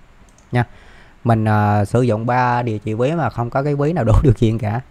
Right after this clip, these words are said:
mình tạch hết các bạn ạ. Ok, thì, ờ, ở đây thì, ờ, nếu mà các bạn nào trúng thì, ờ, chúc mừng các bạn nha. Đấy, bạn nào mà sử dụng nhiều ví mà có tương tác nhiều ví thì, ờ, nhấn chat nhiều ví thôi. Đó, dán nhiều địa chỉ ví các bạn vào, các bạn chat.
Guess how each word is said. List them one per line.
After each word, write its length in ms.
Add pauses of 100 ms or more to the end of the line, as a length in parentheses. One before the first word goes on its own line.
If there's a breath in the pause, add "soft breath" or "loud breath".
mình 100
tạch 200
hết 180
các 80
bạn 180
ạ. 100 (1800 loud breath)
Ok, 140 (280)
thì, 180
ờ, 640
ở 60
đây 140
thì, 260
ờ, 280
nếu 300
mà 140
các 100
bạn 160
nào 160
trúng 260
thì, 200
ờ, 180
chúc 180
mừng 180
các 80
bạn 200
nha. 140 (960)
Đấy, 240 (520)
bạn 200
nào 100
mà 80
sử 120
dụng 200
nhiều 140
ví 240
mà 200
có 220
tương 200
tác 160
nhiều 200
ví 200
thì, 240
ờ, 120
nhấn 380 (200)
chat 240
nhiều 160
ví 180
thôi. 140 (220)
Đó, 160
dán 240
nhiều 120
địa 100
chỉ 160
ví 160
các 100
bạn 240
vào, 580
các 60
bạn 180
chat. 180